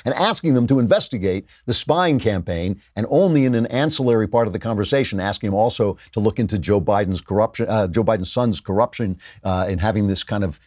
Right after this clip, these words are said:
nepotistic sinecure on an oil company. All right. So the latest thing is the New York Times has a story, "Trump pressed Australian leader to help Barr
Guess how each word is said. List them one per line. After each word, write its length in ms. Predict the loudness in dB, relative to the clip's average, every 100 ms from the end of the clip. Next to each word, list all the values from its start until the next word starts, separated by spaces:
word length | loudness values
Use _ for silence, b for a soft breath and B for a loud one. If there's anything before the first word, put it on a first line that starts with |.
| 0
nepotistic 640 | 0 0 -2 -2 -2 -6 -4
sinecure 640 | 0 2 0 -2 0 0
on 120 | 0
an 80 | 0
oil 280 | 2 0 0
company. 460 | -4 -4 -4 -8 -10 B B B -2
All 80 | 0
right. 280 | 2 -2 -4 _ _ _ _ _ _
So 200 | 0 4
the 120 | 4
latest 400 | 4 2 2 2
thing 220 | 2 2
is 100 | 2
the 80 | 2
New 120 | 4
York 200 | 4 2
Times 380 | 0 0 -2 -2
has 100 | -2
a 80 | -2
story, 360 | 0 0 0
"Trump 460 | -2 2 2 2 -6 b b _ -2 -2 -2
pressed 420 | -4 0 0 0 0
Australian 760 | 0 -2 2 4 4 4 2
leader 240 | 2 2 2
to 140 | 0
help 340 | 2 2 2 -2
Barr 520 | 0 4 4 2